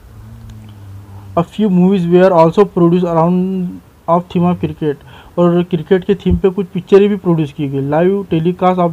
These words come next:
the full five days or one day of matches also began available। फिर जो, अ, पाँच दिन का टेस्ट मैच है और वन डे मैचेस का भी टेलीकास्ट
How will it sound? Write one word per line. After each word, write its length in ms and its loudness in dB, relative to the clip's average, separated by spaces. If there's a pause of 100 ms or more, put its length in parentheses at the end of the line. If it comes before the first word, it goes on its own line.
the 180 0 (540)
full 200 2
five 220 2
days 260 4 (220)
or 140 0 (140)
one 220 0
day 140 2
of 160 2 (120)
matches 340 -4
also 320 0
began 280 -2
available। 520 -2 (380)
फिर 160 2
जो, 320 -2
अ, 40 -10 (140)
पाँच 440 2
दिन 120 -2
का 60 0
टेस्ट 280 0
मैच 300 -2
है 60 2
और 60 2
वन 200 0
डे 80 0
मैचेस 340 -4
का 120 -2
भी 140 -4
टेलीकास्ट 600 0